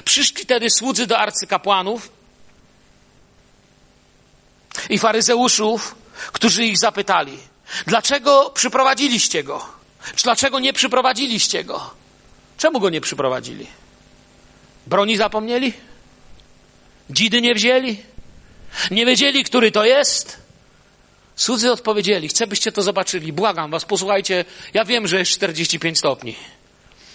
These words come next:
E, przynajmniej ja mam tyle. Nie wiem, ile jest. Słudzy odpowiedzieli: "Nigdy jeszcze człowiek tak nie przemawiał, jak ten człowiek mówi".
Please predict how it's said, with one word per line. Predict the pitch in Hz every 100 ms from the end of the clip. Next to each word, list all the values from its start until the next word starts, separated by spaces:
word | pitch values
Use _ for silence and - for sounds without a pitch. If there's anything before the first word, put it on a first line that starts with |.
| - - - _ _ _ _ -
E, | 110 -
przynajmniej | - 165 156 151
ja | 143
mam | 123 117
tyle. | 127 123 123 - 143 196
Nie | 151
wiem, | 127
ile | 123
jest. | 113 - - 147 _ - - - - - _ _ - -
Słudzy | - 208 175 196
odpowiedzieli: | - 165 135 131 113 - - - - - _ _ _ _ _ _ _ _ _ -
"Nigdy | 127 180 190 180 208 208 202 - -
jeszcze | 160 160 - 185 185 - -
człowiek | - 151 120 120 123
tak | - 160 165 160
nie | 160
przemawiał, | - 156 143 120 113 113 - -
jak | - -
ten | 151 139
człowiek | 143 123 117 117 - - _ - 135
mówi". | 127 123 -